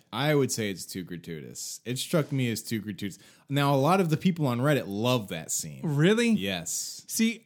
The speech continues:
Speaker 2: I, I'd say too gratuitous for, for the same reason that I don't feel comfortable repeating the line. Like,
Speaker 1: <laughs> Right.
Speaker 2: it,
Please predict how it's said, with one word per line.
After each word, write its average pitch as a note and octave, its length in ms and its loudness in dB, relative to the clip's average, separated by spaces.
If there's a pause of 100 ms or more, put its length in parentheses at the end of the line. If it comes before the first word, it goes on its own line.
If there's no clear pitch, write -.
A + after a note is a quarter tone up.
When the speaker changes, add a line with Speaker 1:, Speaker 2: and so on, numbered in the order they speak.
(100)
Speaker 2:
I, F#3+ 120 -6 (140)
I'd A#3+ 320 0
say A#3 240 -2
too - 260 0
gratuitous F3 680 0 (320)
for, A3+ 200 0
for A3 160 -4
the F#3 180 -2 (120)
same G#3+ 320 0
reason F#3 320 2
that D3+ 260 -2 (380)
I G#3 80 6
don't A#3+ 160 2
feel G#3 160 2
comfortable E3 480 0
repeating D#3+ 580 2
the D3 80 2
line. D#3 580 -2
Like, D#3 260 4 (120)
Speaker 1:
<laughs> - 220 -8
Right. - 320 -4
Speaker 2:
it, G#3 200 2